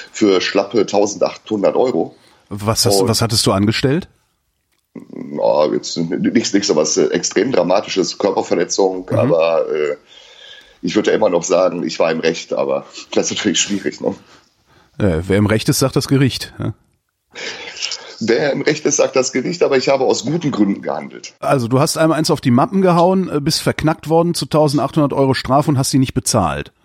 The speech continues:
Speaker 1: Mm, genau, ich konnte sie nicht bezahlen und diese Ratenvereinbarung, die war dann irgendwann auch ein bisschen sehr schwierig zu erfüllen und dann flatterte ein rosafarbener Brief, äh, zu mir, wo halt drauf stand, ja, Haftbefehl,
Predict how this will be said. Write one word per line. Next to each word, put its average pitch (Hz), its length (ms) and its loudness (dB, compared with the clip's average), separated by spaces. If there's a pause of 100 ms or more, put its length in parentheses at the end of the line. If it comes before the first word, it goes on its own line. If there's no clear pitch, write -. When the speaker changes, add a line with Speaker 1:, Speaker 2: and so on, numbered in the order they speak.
(1040)
Speaker 1:
Mm, 107 320 2
genau, - 280 0
ich - 140 0
konnte 131 220 0
sie 135 80 -6
nicht 139 160 -6
bezahlen 151 420 -2
und 110 220 -2
diese 98 180 0
Ratenvereinbarung, 131 1080 -2
die 98 120 -4
war - 120 0
dann 107 260 -2
irgendwann 110 340 0
auch 147 220 0
ein 135 80 -8
bisschen 127 300 -4
sehr 120 180 2
schwierig 123 400 -4
zu 107 160 -2
erfüllen 120 560 0 (160)
und 90 100 0
dann 104 160 2
flatterte 110 760 2
ein 92 340 2 (280)
rosafarbener 113 880 2
Brief, 113 720 -4
äh, 107 300 0
zu - 180 -6
mir, 113 380 2 (440)
wo 90 120 2
halt - 120 2
drauf 95 200 2
stand, 78 320 0
ja, 78 280 0
Haftbefehl, 90 720 0